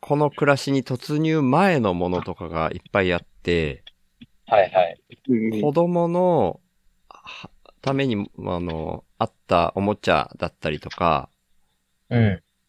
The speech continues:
Speaker 1: もう、それ、それこそハッピーセットみたいなやつでも、
Speaker 2: うん。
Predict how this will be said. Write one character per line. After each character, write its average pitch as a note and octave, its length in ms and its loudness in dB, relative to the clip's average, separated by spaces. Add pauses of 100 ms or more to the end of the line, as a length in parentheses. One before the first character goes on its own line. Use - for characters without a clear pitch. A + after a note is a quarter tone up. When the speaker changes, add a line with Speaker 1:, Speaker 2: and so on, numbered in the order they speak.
(320)
Speaker 1:
も F#2 320 -6
う、 - 40 -16
そ - 140 0
れ、 C3 180 2
そ - 120 -4
れ - 80 0
こ - 100 -4
そ A#2+ 120 -6
ハ - 160 -8
ッ - 60 -6 (140)
ピ E3+ 200 0
ー - 20 0
セ E3+ 120 0
ッ D#3+ 40 2
ト - 200 -2
み F2+ 140 -2
た D#2+ 120 0
い D#2 60 -2
な D2+ 80 -2
や D2 140 -6
つ - 260 -14 (200)
で A#2 120 0
も、 B2 460 2
Speaker 2:
う C3 80 6
ん。 B2+ 280 6